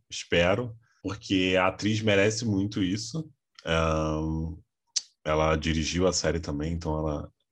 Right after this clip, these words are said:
ela merece isso e ninguém entendeu a ausência dela. E também teve a questão do esquema, né? Acho que a credibilidade da premiação diminuiu também quando Emily in Paris,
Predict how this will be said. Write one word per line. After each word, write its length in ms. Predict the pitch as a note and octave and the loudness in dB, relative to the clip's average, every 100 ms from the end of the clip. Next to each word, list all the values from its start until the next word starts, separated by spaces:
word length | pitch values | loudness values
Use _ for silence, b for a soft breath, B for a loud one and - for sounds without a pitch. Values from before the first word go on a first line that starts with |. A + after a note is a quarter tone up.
| _ - | _ 0
ela 140 | D#2+ | 2
merece 560 | F2 E2+ E2 F#2+ - G2 | 4 4 4 4 2 2
isso 140 | - | 2
e 40 | G#2 | 2
ninguém 180 | G2 | 2
entendeu 320 | A2 B2 A2+ A2 | 2 2 6 6
a 60 | |
ausência 380 | A#2 A2 A2 C3 | 6 2 0 0
dela. 380 | A#2+ F2 E2 E2 _ F#2+ | 2 2 0 -6 _ -2
E 680 | G2 G2 F#2+ F#2 F#2 F2+ F2 | 2 2 2 2 0 -2 0
também 200 | A2 A#2 | 2 2
teve 200 | C#3 D3 | 4 2
a 40 | D3+ | 2
questão 240 | D3+ D#3 | -2 -2
do 80 | E3+ | -2
esquema, 560 | - - C3+ C3 B2 | -4 -2 2 2 2
né? 300 | G#2 G#2 G#2 - | -2 -2 -6 -4
Acho 280 | F#2 - - | -4 -4 -4
que 340 | A2 G#2 G2+ - _ - | 2 4 4 2 _ -4
a 680 | F2 F2 F2 E2 D#2+ D2+ D#2 - | 0 2 2 2 -2 -6 -10 -2
credibilidade 960 | C#3 D#3 E3+ D#3+ D#3 D3 A2+ A2 A#2 C3+ | 2 4 4 2 6 6 6 4 2 -8
da 60 | D3 | -4
premiação 600 | C3+ B2 A#2 A2+ A#2+ A#2+ | -2 0 0 -2 -4 -6
diminuiu 760 | A2+ A2+ A2 G#2 G2+ A2 A2+ | -4 0 2 2 2 -2 -4
também 400 | A2+ F#2+ F2 F#2 | -4 -2 -2 -4
quando 680 | G2 A2 A2 A2+ A#2 A2+ A2+ | -4 -2 -2 0 0 0 -2
Emily 360 | F#2+ G#2 G#2+ G#2 | -2 0 0 0
in 100 | G2+ | -4
Paris, 880 | - F#2 F#2+ F2+ E2 - - - | 2 4 4 2 -4 -8 -10 -12